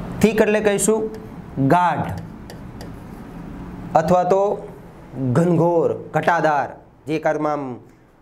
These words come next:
ભીડભાડવાળું હોય ને એને આપણે થીક કહીશું. એક કે અહીંયા એક ગાઢ જે ઝાડી છે એ ઝાડીની અંદર માદા ચિત્તા એ તેણીના બચ્ચાઓને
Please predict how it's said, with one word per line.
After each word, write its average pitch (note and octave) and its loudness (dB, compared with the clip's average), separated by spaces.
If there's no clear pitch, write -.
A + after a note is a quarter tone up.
ભીડભાડવાળું D#3 0
હોય A3 -2
ને G#3 -6
એને D#3 -8
આપણે D#3 -2
થીક E3+ -10
કહીશું. C3+ -4
એક F#2+ -8
કે G3 2
અહીંયા G#3+ 0
એક G3+ -2
ગાઢ D#3 2
જે F3+ 2
ઝાડી D3+ 0
છે C3 -8
એ D#3 2
ઝાડીની D#3 2
અંદર D3+ 0
માદા B2+ 0
ચિત્તા D#3 0
એ C#3+ -6
તેણીના D3+ -4
બચ્ચાઓને D3 -2